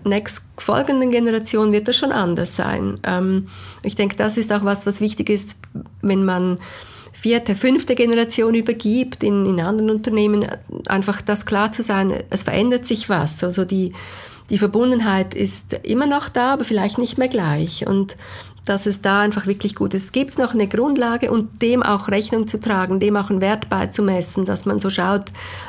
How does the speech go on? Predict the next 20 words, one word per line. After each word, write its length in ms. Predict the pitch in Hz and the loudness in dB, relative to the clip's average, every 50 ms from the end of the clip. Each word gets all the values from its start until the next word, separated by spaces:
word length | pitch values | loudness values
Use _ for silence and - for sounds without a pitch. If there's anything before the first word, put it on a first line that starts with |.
| - - | -6 -2
ähm, 400 | 196 196 190 185 185 180 180 175 - - - - - - - - - - - - - | 0 2 2 2 2 2 0 0 -2 -8 -12 -14 -16 -18 -20 -20 -20 -20 -20 -6 -2
das 160 | - 202 202 | -2 0 0
ist 140 | 214 202 - | 0 0 0
das 140 | 202 196 - | 0 0 2
Gemeinsame 680 | - 190 190 185 202 240 269 277 269 247 247 254 247 | 2 2 2 2 2 2 2 2 0 0 2 2 2
und 100 | - 208 | 2 2
wie 80 | 196 202 | 2 2
kann 200 | - 226 208 202 | 2 0 2 2
man 100 | 196 185 | 2 2
das 160 | 185 180 - | 0 0 -2
auch 120 | 170 170 - | -2 -4 -4
pflegen? 600 | - - 180 185 185 190 185 180 190 - 180 180 - | -2 0 2 2 2 2 0 0 -2 -4 -4 -6 -6
Das 160 | - 180 - | -6 -6 -4
kann 160 | - - 180 175 | -2 -2 0 0
man 100 | 175 165 | 0 0
ja 100 | 165 160 | 0 -2
auch 120 | 151 - | -2 -4
aktiv 440 | - 185 - - - - 185 170 - | -4 -6 -6 -6 -6 -4 -4 -2 -2
eigentlich 480 | 180 180 185 180 175 - 190 - - - | -4 -4 -4 -4 -4 -4 -6 -6 -6 -4
fördern. 680 | - - 190 196 202 190 185 175 - 175 180 180 - | -2 0 0 2 0 0 -2 -4 -4 -4 -4 -6 -8